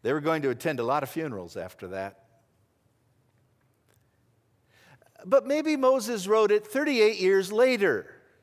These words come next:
after many of the old generation had passed away, and they come back to Kadesh.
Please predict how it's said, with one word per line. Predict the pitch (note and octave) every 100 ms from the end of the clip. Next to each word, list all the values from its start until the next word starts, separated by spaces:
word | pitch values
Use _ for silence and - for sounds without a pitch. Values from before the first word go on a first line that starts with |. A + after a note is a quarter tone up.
| _ _ _ _ _
after | E3 F#3+ G#3 F#3+
many | F#3 B3 A#3
of |
the | F#3+
old | G3+ G#3
generation | D#3 G3 F#3+ G3 F#3+ G3
had | D#3+ G3 B3+ D#4+ A#3+
passed | F#3 D#3 D3 -
away, | C#3+ C#3+ B2 A2 - - -
and | F#3+ G3+
they |
come | G3+ B3 A3
back | D#3+ D4+ G4+ -
to | A#3
Kadesh. | - G#3 E3+ B2 - - -